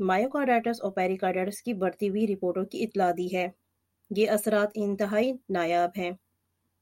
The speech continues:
کینیڈین پیریاٹک سوسائٹی پریکٹس پوائنٹ کے مطابق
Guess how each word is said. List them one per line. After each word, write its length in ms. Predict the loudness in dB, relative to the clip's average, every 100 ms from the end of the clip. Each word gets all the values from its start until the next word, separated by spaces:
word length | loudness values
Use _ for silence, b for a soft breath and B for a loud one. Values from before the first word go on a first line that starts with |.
| _ _ _ _ _ _
کینیڈین 480 | 0 4 4 4 0
پیریاٹک 460 | 2 0 0 -2 -6
سوسائٹی 460 | -4 -2 -2 -2
پریکٹس 420 | -2 -2 -4 -6 -2
پوائنٹ 300 | -2 0 -2
کے 120 | -4
مطابق 500 | -2 -2 -2 -4